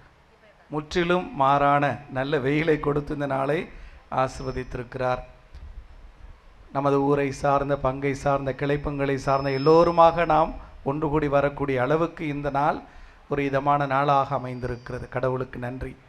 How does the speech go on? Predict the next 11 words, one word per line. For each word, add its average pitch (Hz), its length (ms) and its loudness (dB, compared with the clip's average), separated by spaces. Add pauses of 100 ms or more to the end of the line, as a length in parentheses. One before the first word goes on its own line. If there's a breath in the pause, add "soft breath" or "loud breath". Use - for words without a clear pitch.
(1000 soft breath)
ரொம்ப 165 200 6
மகிழ்ச்சியாக 170 720 6
இருந்தது. 156 340 0
இந்த 135 140 -4
ஊர் 151 220 -2
பேரை 147 280 0
கேட்கிறப்பவே 147 960 -2
தேவதானம். 131 680 0
தேவதானம்னா 156 560 0
என்ன 147 160 -2
தமிழ்ல? 143 500 -2